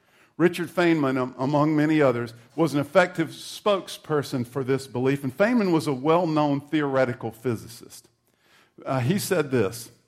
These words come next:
"I think it's much more interesting to live not knowing than ha-, to have answers which might be wrong.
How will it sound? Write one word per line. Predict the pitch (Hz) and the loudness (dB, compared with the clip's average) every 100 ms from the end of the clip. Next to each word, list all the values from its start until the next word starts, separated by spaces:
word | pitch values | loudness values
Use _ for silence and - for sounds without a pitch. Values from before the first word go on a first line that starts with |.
| _ _ _ _ _ _ _ _ _ _ | _ _ _ _ _ _ _ _ _ _
"I | 156 226 | 2 4
think | 277 220 | 4 2
it's | 165 | -2
much | 160 208 208 | 2 2 2
more | 202 185 | -2 0
interesting | 180 165 143 147 123 | -2 -2 -4 -4 2
to | |
live | 139 147 147 117 | 4 6 6 4
not | 139 147 147 | 0 0 0
knowing | 147 151 123 104 110 | 2 2 2 -2 -4
than | 120 123 | -2 -2
ha-, | 143 - | -4 -6
to | 143 | -4
have | 139 139 131 - | 0 0 -2 -4
answers | 151 127 127 107 - | -4 -4 -10 -10 -12
which | 123 131 | -10 -4
might | 127 127 | -4 -2
be | 120 | -8
wrong. | 107 98 82 82 | -6 -8 -8 -14